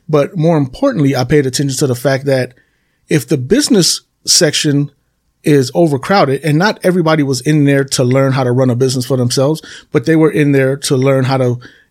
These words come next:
get a career in a Fortune five hundred type of business, you know, a, a career that could sustain them for their lives and give them a pension, and they can buy their house with the picket fence and have two point three children and two point three cars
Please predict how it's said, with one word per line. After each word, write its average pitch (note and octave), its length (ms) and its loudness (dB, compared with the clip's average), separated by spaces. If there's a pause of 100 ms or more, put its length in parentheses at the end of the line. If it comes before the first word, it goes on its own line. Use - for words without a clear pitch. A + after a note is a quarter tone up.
(120)
get D3 280 0
a C#3+ 100 0
career C#3+ 500 2
in B2+ 220 -2
a A#2+ 220 2
Fortune C3 380 -4
five C3 260 -2
hundred D3+ 400 -2
type A#2 340 -4
of A#2+ 340 -2
business, A#2 380 -2
you C#3 80 -2
know, B2+ 140 -2
a, B2 180 -2 (300)
a A#2+ 60 -4
career D3 320 2
that C3+ 140 0
could C3 120 -4
sustain D3 360 0
them C3 120 0
for B2+ 100 -6
their C3 160 0
lives C3+ 360 0
and A#2 180 -2
give C#3 100 0
them C3+ 120 0
a B2 60 0
pension, B2+ 540 -2 (300)
and A#2+ 100 0
they B2+ 60 2
can B2 180 0
buy B2+ 160 0
their C3 160 0
house C#3 360 -2
with B2+ 100 -6
the C3+ 80 -6
picket C#3 300 -2
fence C#3+ 340 -2
and A#2 320 -2 (320)
have B2 300 -2
two E3 160 0
point C#3 400 -2
three C#3+ 320 0
children C3+ 520 2
and A#2 400 -4
two D3+ 220 0
point C#3+ 440 -4 (400)
three D3+ 240 0
cars B2+ 600 -2